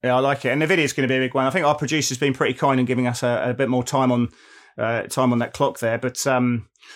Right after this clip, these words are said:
I'll tell you what, why don't we, um, why don't we actually have a look at that divergence? Let's go, go into the, your, your, your Dow Jones chart, see that, see that, that relative divergence that, um, I think's, I think's obviously pretty key there.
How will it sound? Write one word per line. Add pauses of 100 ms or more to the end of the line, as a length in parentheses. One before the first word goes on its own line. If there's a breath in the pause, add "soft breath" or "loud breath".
(140 loud breath)
I'll
tell
you
what,
why
don't
we,
um,
why
don't
we
actually
have
a
look
at
that
divergence?
Let's
go,
go
into
the, (160)
your,
your,
your
Dow
Jones
chart,
see
that,
see
that,
that
relative
divergence
that,
um,
I
think's,
I
think's
obviously (120)
pretty
key
there.